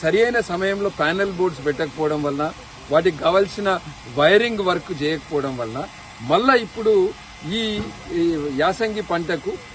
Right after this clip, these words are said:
సరి అయిన సమయంలో నీళ్ళు అందించే పరిస్థితి లేదు. ఇప్పుడు అడిగితే ఇక్కడున్న అధికారులు సంక్రాంతి పండుగ తర్వాత నీళ్లు వదులుతామని చెప్తున్నారు.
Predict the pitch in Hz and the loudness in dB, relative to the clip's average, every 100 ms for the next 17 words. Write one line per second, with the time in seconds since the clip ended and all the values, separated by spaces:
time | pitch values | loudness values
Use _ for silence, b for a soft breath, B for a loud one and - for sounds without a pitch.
0 | - 170 190 226 226 214 185 190 196 196 | -8 -2 4 6 6 2 -2 -2 -2 2
1 | 208 170 196 196 185 180 160 170 139 147 | 0 2 0 0 0 -4 -4 -6 -4 -6
2 | - 156 139 110 92 - - - - 151 | -6 -8 -6 -6 -8 -14 -18 -16 -10 -6
3 | 254 233 208 - - - 147 208 233 233 | 0 6 6 4 -4 -2 4 4 4 4
4 | 214 208 190 190 202 175 190 208 190 202 | 4 4 0 2 2 2 4 4 4 2
5 | 196 190 - - 175 185 214 214 196 196 | 2 0 -6 -10 -4 0 4 4 2 -4
6 | 180 170 180 170 165 170 185 170 160 170 | -4 -4 -4 -4 -2 -2 -4 -4 -2 -2
7 | 151 143 139 139 143 117 - 101 85 | -2 -2 -4 -6 -4 -6 -8 -12 -14